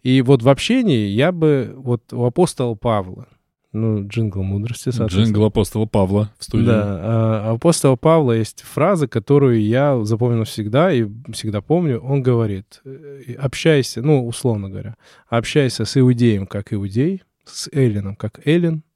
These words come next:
Speaker 1: То есть с каждым человеком ты должен уметь говорить на его языке. Это принципиально важно.
Speaker 2: Знаешь, какой комплимент я получил,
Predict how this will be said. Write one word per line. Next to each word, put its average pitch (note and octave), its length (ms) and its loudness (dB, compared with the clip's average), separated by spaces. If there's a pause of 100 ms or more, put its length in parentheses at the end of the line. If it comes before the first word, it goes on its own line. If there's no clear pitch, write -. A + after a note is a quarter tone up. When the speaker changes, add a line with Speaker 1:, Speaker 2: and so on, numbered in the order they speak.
(140)
Speaker 1:
То D#3 80 2
есть - 200 0
с - 160 -8
каждым D3 480 2
человеком A#2 600 2
ты A2+ 100 -6
должен B2+ 280 4
уметь A#2+ 260 0
говорить A#2 300 0
на A#2 60 -2
его G#2+ 200 0
языке. G2+ 380 -4
Это A#2 280 -4
принципиально A#2+ 920 0
важно. G2 460 -4
Speaker 2:
Знаешь, A2+ 400 -4
какой G2 360 -8
комплимент G2 600 -6
я F#2+ 80 -14
получил, G2+ 600 -8